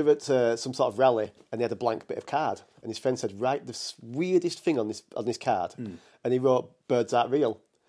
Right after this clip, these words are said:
Speaker 1: and he started a movement, and this movement now has, has gone across America, and it's massive. <laughs> Uh,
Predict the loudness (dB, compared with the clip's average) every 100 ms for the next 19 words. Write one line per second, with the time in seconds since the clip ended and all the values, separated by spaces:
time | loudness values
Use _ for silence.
0 | _ _ -4 2 4 4 4 4 4 -2
1 | -4 -6 0 6 6 6 0 0 0 -2
2 | -2 -2 0 -4 0 0 2 -2 -4 -4
3 | -6 0 -2 -2 -10 -12 -12 -16 -20 -18
4 | 4 8 8